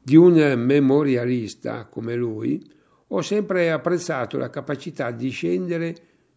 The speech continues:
con cordialità sulla dimensione del quotidiano. Non dimentico però che una processione, forse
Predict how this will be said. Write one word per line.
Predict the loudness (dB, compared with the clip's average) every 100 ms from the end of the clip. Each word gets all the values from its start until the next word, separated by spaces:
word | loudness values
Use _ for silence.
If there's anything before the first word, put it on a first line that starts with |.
| _ -2
con | 0 2
cordialità | 2 2 4 2 2 0 -2 -4 -8 -14
sulla | -6 0 0 0
dimensione | -2 -2 -2 -2 0 0
del | 0 -4
quotidiano. | -8 -8 -6 -6 -6 -8 -10 -14 _ _ _ _ _ _ _ _ _ _ 0
Non | 2
dimentico | 2 2 2 0 -4 -2
però | 0 0 0 0 -2 -6 _ _ _ _ _
che | 0
una | 2 2 2
processione, | -2 -2 -4 -2 0 0 -2 -6 -8
forse | -6 -4 -4 -4 -4 -4